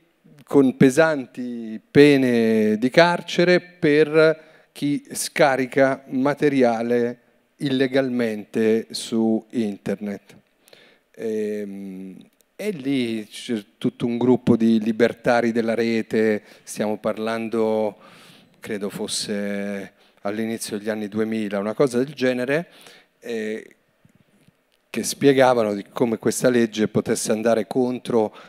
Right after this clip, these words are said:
a tutto il software libero, la, la controcultura digitale, tutte queste cose. Quindi individuarono il fatto che,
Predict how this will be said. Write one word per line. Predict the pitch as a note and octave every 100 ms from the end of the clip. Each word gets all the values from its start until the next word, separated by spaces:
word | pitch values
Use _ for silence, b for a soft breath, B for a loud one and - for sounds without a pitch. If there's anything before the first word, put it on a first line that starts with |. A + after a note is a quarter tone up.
| B _
a | - A2 A2
tutto | - B2+ - - A2+
il | G#2+ G2+
software | - B2 G#2+ - A2+ G#2+
libero, | C3 C#3 A#2+ A#2+ A2+ A2 G#2+ G#2 B B -
la, | A2+ G#2+
la | G#2 G2+ -
controcultura | - G#2+ - G#2 A2 - A#2+ G#2
digitale, | G#2 G2+ G#2+ - C#3 B2 A2+ A2
tutte | A#2+ B2+
queste | A2 - A2+
cose. | G#2 G#2+
Quindi | - E3+ E3+ F#3 G3+ - _ _ _ B B B B B B B B -
individuarono | B2+ A#2 B2+ B2+ C3 D3 C3 A#2 A2
il |
fatto | G2+ - - - A#2
che, | - C3 A#2+